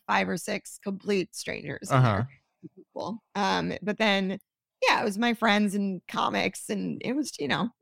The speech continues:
Speaker 1: it was, it was easy. It's like a, a fifty seat room, you know, it
Speaker 2: Yeah.
Speaker 1: wasn't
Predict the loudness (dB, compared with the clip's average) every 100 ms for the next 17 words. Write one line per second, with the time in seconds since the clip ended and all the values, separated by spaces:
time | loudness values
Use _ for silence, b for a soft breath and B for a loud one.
0 | _ -2 -2 -4 -16 _ _ _ _ -2
1 | 0 2 2 2 -2 0 2 4 2 0
2 | -4 0 -2 0 -4 -2 -6 -4 -6 -4
3 | -2 -2 0 2 4 4 0 -6